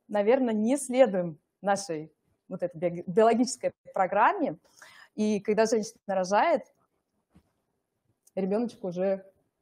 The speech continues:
попадает в руки врачей, а не, э, к маме. А, а вот главное его как раз предназначение именно в этом, да? Ну, не при-, <laughs> окситоцина, в смысле, не ребёнка, а предназначение.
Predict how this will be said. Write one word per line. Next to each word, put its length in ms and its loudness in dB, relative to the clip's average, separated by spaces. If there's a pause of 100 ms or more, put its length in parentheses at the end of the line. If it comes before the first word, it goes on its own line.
(340)
попадает 520 4
в 140 -10
руки 260 -2
врачей, 560 2 (580)
а 80 0
не, 260 2
э, 580 -8
к 60 -14
маме. 420 0 (1000)
А, 460 4 (180)
а 160 4
вот 300 0
главное 440 8
его 160 2
как 140 -6
раз 180 2
предназначение 800 -2
именно 320 -2
в 100 -4
этом, 340 -4
да? 220 -2
Ну, 200 0
не 160 2
при-, 240 2
<laughs> 840 -14
окситоцина, 840 -6
в 60 -20
смысле, 300 -6
не 120 2
ребёнка, 480 -2
а 20 -6
предназначение. 960 -8